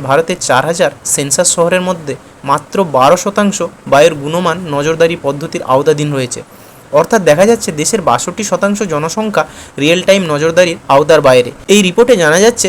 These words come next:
সবথেকে দুর্দশাগ্রস্তের মধ্যে রয়েছে ভারতের প্রতিবেশী দেশ পাকিস্তান, বাংলাদেশ ও নেপাল। বিশেষজ্ঞরা সাম্প্রতিককালে অবিচ্ছিন্ন অঞ্চলের জন্য একাধিক এয়ার শিটের কথা বলেছেন। এয়ার শিট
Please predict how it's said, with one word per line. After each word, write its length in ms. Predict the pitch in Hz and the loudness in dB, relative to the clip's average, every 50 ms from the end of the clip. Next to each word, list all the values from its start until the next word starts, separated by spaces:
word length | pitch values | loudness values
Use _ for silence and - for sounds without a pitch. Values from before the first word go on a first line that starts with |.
| 196 - - | -4 -2 -2
সবথেকে 440 | - 208 - - - 247 240 254 - 202 - - - 147 147 | -2 -2 -2 -2 -2 -2 -2 -2 -4 -8 -10 -14 -12 -6 -4
দুর্দশাগ্রস্তের 800 | 156 165 170 185 196 196 226 202 190 202 208 208 - 226 214 208 | -4 -4 -2 -4 -4 -4 -4 -2 0 0 0 0 0 0 0 0
মধ্যে 200 | 208 208 190 226 233 | 0 0 0 2 2
রয়েছে 240 | 233 226 208 - 190 160 131 | 2 2 0 -2 -6 -6 -2
ভারতের 300 | 127 147 170 170 208 202 202 - | 0 2 2 2 2 -2 -2 -4
প্রতিবেশী 420 | 151 147 190 185 208 208 - 226 196 196 | -4 -4 -2 -2 -2 -2 -2 -2 -2 -4
দেশ 100 | 180 170 - - | -4 -4 -2 0
পাকিস্তান, 420 | 135 143 143 202 185 - - 208 202 208 - - 147 | 0 0 0 -2 -6 -4 -2 -4 -4 -4 -6 -2 -2
বাংলাদেশ 420 | 139 147 160 170 180 175 196 202 202 - - - 180 | 0 2 2 2 2 2 0 -6 -6 -8 -6 -4 -2
ও 20 | 160 147 - - - 156 160 | -2 -2 -4 -8 -8 -4 -2
নেপাল। 280 | 160 156 156 131 110 - - - - - - - 147 143 | -2 0 0 0 0 -2 -6 -18 -20 -20 -16 -12 -10 -8
বিশেষজ্ঞরা 560 | 156 - 233 214 - 247 240 226 240 254 262 254 - | -6 -4 -2 0 2 2 2 4 4 4 4 4 2
সাম্প্রতিককালে 680 | 180 151 143 147 185 185 240 220 - - 226 202 175 170 - - 143 | 0 -2 -2 -2 -4 -6 -6 -4 -2 -2 0 0 0 -2 0 0 0
অবিচ্ছিন্ন 440 | 139 165 185 - - - 220 214 214 190 147 | 0 0 -2 -4 -4 -4 -4 -4 -2 -2 -2
অঞ্চলের 320 | 151 160 - 196 202 202 196 214 | -4 -4 -2 -2 0 0 0 0
জন্য 140 | 226 208 185 - - 143 | -2 -2 -2 -2 -2 0
একাধিক 300 | 147 208 202 196 220 208 - - 143 147 | 0 2 0 0 0 -4 -6 -4 0 2
এয়ার 160 | 160 175 175 - | 4 4 2 2
শিটের 220 | 196 170 180 170 156 147 | 0 0 0 0 0 0
কথা 160 | 143 - 151 143 | 0 0 0 0
বলেছেন। 320 | 139 135 135 120 - 123 117 - - - - - - - - - 143 160 | 0 0 0 0 -2 -2 -4 -6 -12 -20 -20 -20 -20 -18 -10 -4 0 2
এয়ার 180 | 196 214 208 202 - | 4 4 4 2 0
শিট 160 | - 190 | -2 -4